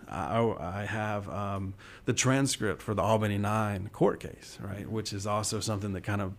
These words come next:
puts the idea of civil rights on its head. Like, and so we have these history things that happen, you know, just a few miles from where we're sitting right now.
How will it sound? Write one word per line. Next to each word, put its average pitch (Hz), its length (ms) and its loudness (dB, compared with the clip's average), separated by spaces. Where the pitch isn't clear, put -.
puts 135 320 4
the 107 180 -2
idea 107 400 0
of 98 100 -2
civil 107 300 2
rights 101 320 2
on 104 140 -2
its 92 160 -6
head. 98 400 -4
Like, 85 140 -8
and 90 140 -8
so 101 300 -4
we 113 140 4
have 107 380 2
these 107 220 -2
history 127 480 2
things 107 280 -2
that 98 100 -4
happen, 104 460 -2
you 104 100 -4
know, 98 80 -2
just 107 200 0
a 107 40 0
few 127 220 6
miles 107 400 6
from 101 160 0
where 101 100 4
we're 101 100 2
sitting 98 300 2
right 95 220 0
now. 107 420 0